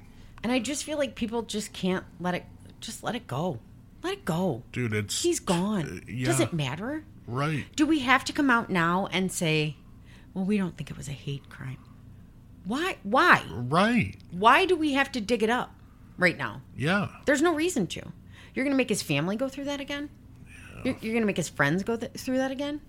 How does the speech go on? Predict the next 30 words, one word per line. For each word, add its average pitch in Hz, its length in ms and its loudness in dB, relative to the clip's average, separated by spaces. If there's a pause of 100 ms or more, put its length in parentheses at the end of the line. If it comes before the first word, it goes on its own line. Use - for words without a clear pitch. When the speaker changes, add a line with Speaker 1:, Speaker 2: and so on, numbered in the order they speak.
(180)
Speaker 2:
Yeah. 80 80 -10 (300)
Speaker 1:
You 208 100 2
know, 208 80 6
the 202 80 0
one 214 240 4
sheriff 190 340 2
who 143 60 -8
was 143 140 -4
talking 139 240 0
about 131 160 0
how 135 160 -2
he 131 80 -4
changed 139 340 -2
his - 140 -8
mind 127 340 -2
and 113 100 -8
everything, 120 380 -8
he 139 120 -6
said 131 240 -4
that 139 100 -2
a 139 40 -2
lot 139 220 0
of 139 140 -4
Matt's 131 240 -4
friends 139 400 -2 (160)
left 131 300 -4
the - 120 -12
area. 131 480 -8 (760)
And 135 400 0 (140)
he 170 640 -2